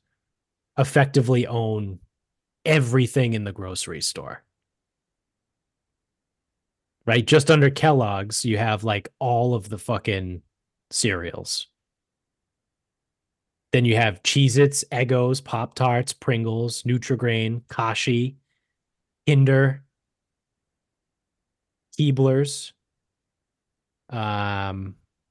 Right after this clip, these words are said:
all of these, like, random things that I can't read 'cause the map's too small.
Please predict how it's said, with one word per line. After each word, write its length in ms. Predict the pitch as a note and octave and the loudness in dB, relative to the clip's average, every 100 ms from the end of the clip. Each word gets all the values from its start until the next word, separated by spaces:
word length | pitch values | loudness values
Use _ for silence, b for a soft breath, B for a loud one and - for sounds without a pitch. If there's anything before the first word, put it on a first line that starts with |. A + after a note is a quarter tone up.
| _ _ _ _ _ _ _ _ _ _ _ _ _ _ _ _ _ - | _ _ _ _ _ _ _ _ _ _ _ _ _ _ _ _ _ -6
all 240 | A#2 A#2+ | 0 0
of 140 | G#2+ A2 | 0 0
these, 260 | A2+ G#2+ | 0 0
like, 160 | G#2+ G2+ | -2 -2
random 380 | G2+ G#2+ G#2+ F#2+ | -4 -2 -4 -4
things 240 | A2 F#2+ | -6 -6
that 80 | G2 | -8
I 80 | F#2+ | -6
can't 260 | A2 F#2+ | -4 -4
read 260 | G2 G2+ G#2+ | -4 -6 -4
'cause 180 | G#2 F2+ | -6 -6
the 60 | |
map's 360 | F2+ F#2 G2 - | -8 -8 -10 -8
too 160 | A2+ | -6
small. 440 | G#2 A#2+ A2+ A2+ | -6 -6 -4 -6